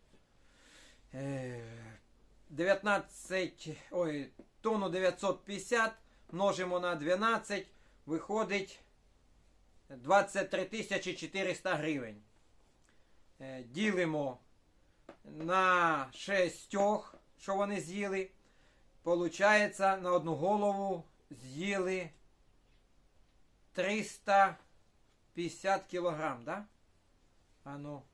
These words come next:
Тонну дев'ятсот п'ятдесят ділимо на шість. Триста двадцять п'ять кілограм. Триста двадцять п'ять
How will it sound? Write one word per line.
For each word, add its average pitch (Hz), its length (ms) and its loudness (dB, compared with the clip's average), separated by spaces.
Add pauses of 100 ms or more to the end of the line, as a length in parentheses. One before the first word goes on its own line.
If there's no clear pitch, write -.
(1600)
Тонну 165 320 -2
дев'ятсот 151 920 -6
п'ятдесят 170 720 -2
ділимо 147 520 -4
на 156 160 -6
шість. 196 400 -8 (520)
Триста 214 420 2
двадцять 202 440 4
п'ять 196 240 4
кілограм. 165 560 2 (1120)
Триста 185 400 0
двадцять 180 560 0
п'ять 240 540 2